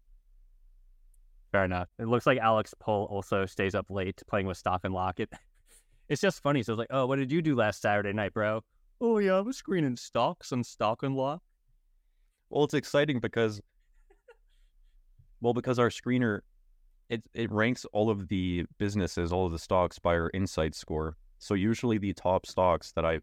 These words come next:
Speaker 2: find that I screen for, like, the fundamentals usually pretty dang good.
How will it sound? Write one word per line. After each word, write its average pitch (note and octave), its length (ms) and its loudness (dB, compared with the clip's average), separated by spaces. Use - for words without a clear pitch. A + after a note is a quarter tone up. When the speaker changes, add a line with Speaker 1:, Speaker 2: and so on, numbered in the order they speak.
Speaker 2:
find E2 440 -2
that E2+ 100 0
I D#2+ 120 2
screen F2+ 360 -4
for, D2 280 -4
like, D#2 100 -10
the - 80 -10
fundamentals G2+ 500 2
usually F2 300 -2
pretty E2+ 300 -4
dang D2 240 -2
good. C#2+ 240 -6